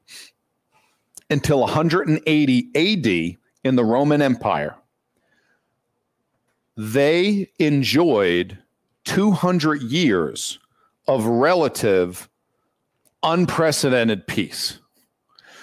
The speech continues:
They had economic prosperity throughout the entire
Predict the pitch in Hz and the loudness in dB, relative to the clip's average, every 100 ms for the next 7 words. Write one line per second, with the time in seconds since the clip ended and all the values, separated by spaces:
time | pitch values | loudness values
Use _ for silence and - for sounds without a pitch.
0 | - - _ _ _ _ _ _ _ _ | -20 -20 _ _ _ _ _ _ _ _
1 | _ _ 131 139 139 127 - 151 156 170 | _ _ -2 0 0 -2 -2 -4 0 0
2 | 156 165 175 - 156 143 - 139 147 165 | 0 0 -2 -2 -2 -2 -2 0 2 0
3 | 175 - 139 127 120 117 107 - 127 131 | -2 0 0 0 0 -2 -2 -2 -2 0
4 | 131 139 139 | 0 0 -2